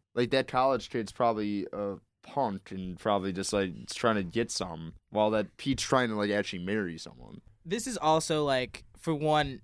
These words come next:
Speaker 2: it's a reality T V show, so this is, like, this is not how a real relationship's gonna work, no matter what happens.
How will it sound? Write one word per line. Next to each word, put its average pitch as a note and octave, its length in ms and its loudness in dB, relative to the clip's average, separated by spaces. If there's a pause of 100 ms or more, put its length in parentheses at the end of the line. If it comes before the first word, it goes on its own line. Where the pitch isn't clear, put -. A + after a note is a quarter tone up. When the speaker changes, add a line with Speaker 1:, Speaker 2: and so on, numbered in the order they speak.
Speaker 2:
it's C3 200 -6
a C3 60 -6
reality B2+ 400 0
T B2 160 -6
V A#2+ 80 -8
show, A#2+ 180 -4
so B2 140 -8
this B2 240 -4
is, A#2+ 100 -8
like, A2 280 -4
this C3 180 -4
is A#2+ 140 -4
not G#2+ 320 0
how G#2+ 160 0
a A2 60 -4
real A2 160 -4
relationship's G2 500 -4
gonna E2+ 160 -6
work, F#2 200 -6
no G#2 60 -6
matter G#2 180 -8
what G2+ 140 -10
happens. A2+ 400 -8